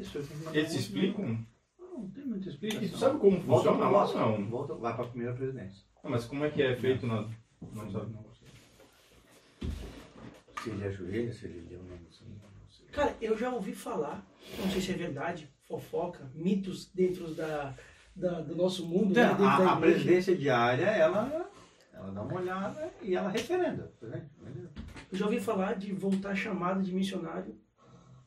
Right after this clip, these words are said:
Speaker 3: pra missão nenhuma. Pra ele servir aonde ele está. Não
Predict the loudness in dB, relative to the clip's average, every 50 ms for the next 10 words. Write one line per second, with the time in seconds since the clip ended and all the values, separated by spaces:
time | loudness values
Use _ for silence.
0 | _ _ _ _ _ _ _ _ _ _ _ _ _ _ _ _ -6 0 2 4
1 | 4 4 2 0 -2 -2 -2 -2 0 -2 -2 -2 -4 -8 -12 _ _ _ _ _
2 | _ _ _ _ _ _ _ _ _ _ _ _ _ _ _ _ -14 -12 -10 -8
3 | -4 -2 -2 -2 -2 -2 -4 -2 0 0 0 0 0 -2 -2 -4 -6 -12 -14 -16